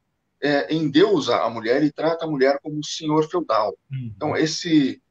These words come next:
Speaker 1: ah, romantismo feudal, ou a,
Speaker 2: Uhum.
Speaker 1: a, o, o, o, o feminismo feudal, ele
Speaker 2: Don
Speaker 1: influenciou muito.
Speaker 2: Quixote.
Speaker 1: O Don Quixote é uma crítica a isso, é, porque ele era um, um cavaleiro,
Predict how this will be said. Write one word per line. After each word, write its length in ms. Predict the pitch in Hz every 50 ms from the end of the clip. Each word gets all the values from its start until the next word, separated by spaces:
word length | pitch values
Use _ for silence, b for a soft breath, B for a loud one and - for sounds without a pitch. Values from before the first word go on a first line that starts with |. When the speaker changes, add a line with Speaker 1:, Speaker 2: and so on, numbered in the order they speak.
| _ _
Speaker 1:
ah, 340 | - 113 113 95 57 60 - -
romantismo 640 | - 160 170 180 156 135 - 208 208 175 160 147
feudal, 640 | - - 135 107 - - 127 143 156 151 139 123 107
ou 280 | 98 - 127 120 117 -
a, 360 | 101 104 95 98 110 110 101
Speaker 2:
Uhum. 300 | 113 113 107 98 92 90 92
Speaker 1:
a, 180 | 101 95 90 - _ _ _ _ - - - 80 - -
o, 60 | -
o, 800 | - 107 - 110 120 117 - 117 123 127 120 117 107 101 - -
o, 20 |
o 20 | - _
feminismo 540 | - 160 165 156 143 147 180 185 156 156 147
feudal, 640 | 131 - 143 127 117 - - 123 151 170 135 - - _ _ b b b _
ele 180 | - 147 160 180
Speaker 2:
Don 60 | 180
Speaker 1:
influenciou 480 | - 92 123 131 147 147 156 - 185 180
muito. 140 | 156 147 156
Speaker 2:
Quixote. 540 | 123 - - - - - - - - _ _ _ _ _ _ _ _ _ _ _ _ _ _ _ _ _ _ _ _ _ _ _ _ _
Speaker 1:
O 100 | - 170
Don 160 | 170 202 240 247
Quixote 840 | - 190 - - - 214 233 220 - - - - - 90 - - _ -
é 140 | 156 160
uma 240 | 175 180 190 180 185
crítica 480 | - - 196 233 - - - - 240 226 233 - -
a 100 | 214 214
isso, 400 | 175 160 156 156 - - - - _ _ _ _ _ _ _ _ -
é, 180 | 107 107 104
porque 280 | - - 131 131 - 156
ele 440 | 165 175 - 143 165 165 175 180 160
era 360 | 156 180 208 208 175 135 113
um, 180 | 110 120 117 110
um 240 | - 110 104 104 -
cavaleiro, 800 | - 131 123 151 151 139 147 160 170 170 160 135 127 117 107 -